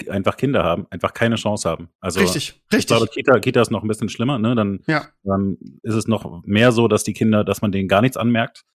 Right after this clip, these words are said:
Speaker 1: und dass halt einfach die Familien krank werden. Deswegen, also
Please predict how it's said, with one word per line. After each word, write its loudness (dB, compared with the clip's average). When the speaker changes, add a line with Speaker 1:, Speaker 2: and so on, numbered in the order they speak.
Speaker 1:
und -16
dass -6
halt 0
einfach -2
die -6
Familien 0
krank -2
werden. 0
Deswegen, 2
also 0